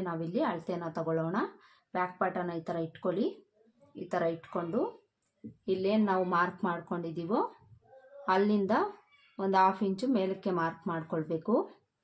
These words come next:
ಈ ಕಡೆನೂ ಸಹ ಇಲ್ಲೇನ್ ಮಾರ್ಕಿಂಗ್ ಇದೆ ಅಲ್ಲಿಂದ ಹಾಫ್ ಇಂಚ್ ಮೇಲಕ್ಕೆ ಮಾರ್ಕ್ ಮಾಡ್ಕೊಳ್ಬೇಕು. ಈ ಥರ ಮಾರ್ಕ್ ಮಾಡ್ಕೊಂಡು ಈ ಮೆಜರ್ಮೆಂಟ್ಸ್ ಅನ್ನ ತಗೊಳ್ಬೇಕು ನಾವು. ನೋಡಿ ಈ ಕಡೆ ನಾಲ್ಕು ಇಂಚ್ ಬೇಕು, ಈ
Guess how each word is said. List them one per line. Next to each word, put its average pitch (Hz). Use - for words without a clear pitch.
ಈ 208
ಕಡೆನೂ 202
ಸಹ 185
ಇಲ್ಲೇನ್ 202
ಮಾರ್ಕಿಂಗ್ 180
ಇದೆ 208
ಅಲ್ಲಿಂದ 202
ಹಾಫ್ 180
ಇಂಚ್ 180
ಮೇಲಕ್ಕೆ 170
ಮಾರ್ಕ್ 160
ಮಾಡ್ಕೊಳ್ಬೇಕು. 160
ಈ -
ಥರ 185
ಮಾರ್ಕ್ 170
ಮಾಡ್ಕೊಂಡು 170
ಈ 220
ಮೆಜರ್ಮೆಂಟ್ಸ್ 185
ಅನ್ನ 170
ತಗೊಳ್ಬೇಕು 165
ನಾವು. 160
ನೋಡಿ 190
ಈ -
ಕಡೆ 208
ನಾಲ್ಕು 190
ಇಂಚ್ 180
ಬೇಕು, 175
ಈ 208